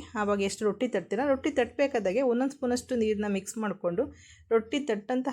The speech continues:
ಅದಕ್ಕೆ ನೀವು ಹಿಟ್ಟನ್ನ ಮತ್ತೆ ಮಿಕ್ಸ್ ಮಾಡ್ಕೋಬೇಕಾಗತ್ತೆ. ಉಪ್ಪು ಗಿಪ್ಪೆಲ್ಲ ಮತ್ತೆ ಎಕ್ಸ್ಟ್ರಾ ಆ್ಯಡ್ ಮಾಡೋದು ಬೇಡ, ಉಪ್ಪೆಲ್ಲ ಕರೆಕ್ಟಾಗಿ ತರಕಾರಿಗೆ ಸೆಟ್ ಆಗಿರುತ್ತೆ. ತುಂಬ ತೆಳುಗೆ ಕಲಿಸ್ಬಿಟ್ರೆ,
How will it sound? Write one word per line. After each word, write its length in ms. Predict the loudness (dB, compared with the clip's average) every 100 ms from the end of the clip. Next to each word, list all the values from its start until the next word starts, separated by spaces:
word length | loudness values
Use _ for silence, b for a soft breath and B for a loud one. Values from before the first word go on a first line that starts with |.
| -4
ಅದಕ್ಕೆ 260 | -4 -2 -2 -2
ನೀವು 180 | -2 -4 -8 -10
ಹಿಟ್ಟನ್ನ 300 | -10 -6 -4 -2
ಮತ್ತೆ 200 | -4 -2 -4
ಮಿಕ್ಸ್ 200 | -4 -6
ಮಾಡ್ಕೋಬೇಕಾಗತ್ತೆ. 760 | -6 -2 -2 0 -2 -4 -6 -10 _ _ _ -6
ಉಪ್ಪು 200 | -6 -4
ಗಿಪ್ಪೆಲ್ಲ 300 | -4 -2 0 0
ಮತ್ತೆ 220 | 0 0 0 0 -2
ಎಕ್ಸ್ಟ್ರಾ 260 | -2 -2 0
ಆ್ಯಡ್ 180 | 0 0
ಮಾಡೋದು 260 | 0 0 0
ಬೇಡ, 160 | 2 2 -2 b b b b -6
ಉಪ್ಪೆಲ್ಲ 340 | -2 0 0
ಕರೆಕ್ಟಾಗಿ 420 | 2 -2 -2 -2
ತರಕಾರಿಗೆ 420 | -2 -2 -2 -2 -2
ಸೆಟ್ 160 | -4 -2
ಆಗಿರುತ್ತೆ. 400 | -2 -4 -2 -2 -4 b b _ -10
ತುಂಬ 320 | -4 0 2 2 4
ತೆಳುಗೆ 360 | 4 6 2 0
ಕಲಿಸ್ಬಿಟ್ರೆ, 440 | -2 -2 -2 0